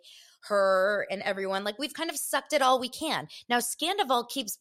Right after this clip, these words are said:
coming out with, like, little, um, you know, fun little seeds or, or as James Kennedy says, like, Easter eggs. But the Heather Megan thing is kind of just, like, done right now. So at this point, I think it's better for everyone. Just move on, pretend it never happened,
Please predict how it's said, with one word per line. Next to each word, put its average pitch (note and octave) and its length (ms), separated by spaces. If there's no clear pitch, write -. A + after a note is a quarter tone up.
coming A#3 320
out G#3+ 160
with, F3+ 160
like, F#3 220
little, F#3 580
um, D3+ 460
you G3+ 100
know, D#3+ 160
fun G3+ 380
little E3+ 260
seeds F#3 540
or, E3 180
or D#3+ 560
as D#3+ 300
James F3 340
Kennedy F#3 360
says, D#3+ 220
like, D#3 220
Easter G3+ 340
eggs. C3+ 280
But C4+ 200
the D4 80
Heather E4 260
Megan A#3+ 320
thing A#3 200
is G3 100
kind F#3 200
of E3+ 80
just, D#3+ 160
like, D#3+ 220
done C3 220
right A2 200
now. - 140
So G#3 260
at A#3 140
this E4 160
point, C#4+ 380
I G3 60
think G#3+ 160
it's F#3+ 100
better G#3+ 220
for G#3 80
everyone. F3 460
Just D#3 180
move A3+ 240
on, G3+ 320
pretend G3 320
it G#3 80
never G3+ 220
happened, D#3+ 640